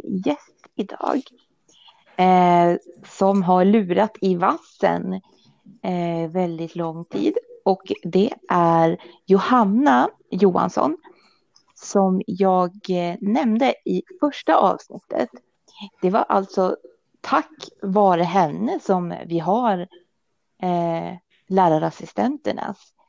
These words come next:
eh, och, eh, lärarassistenternas podd. Eh, just för att, eh,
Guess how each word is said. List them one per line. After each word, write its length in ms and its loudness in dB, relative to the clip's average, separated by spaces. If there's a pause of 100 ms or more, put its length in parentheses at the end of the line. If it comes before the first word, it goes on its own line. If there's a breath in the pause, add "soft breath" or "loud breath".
(380 soft breath)
eh, 340 0 (160)
och, 460 -8
eh, 260 -4 (400 soft breath)
lärarassistenternas 1040 -4
podd. 440 0 (920 soft breath)
Eh, 360 2 (140)
just 240 -2
för 160 0
att, 260 -2
eh, 80 -6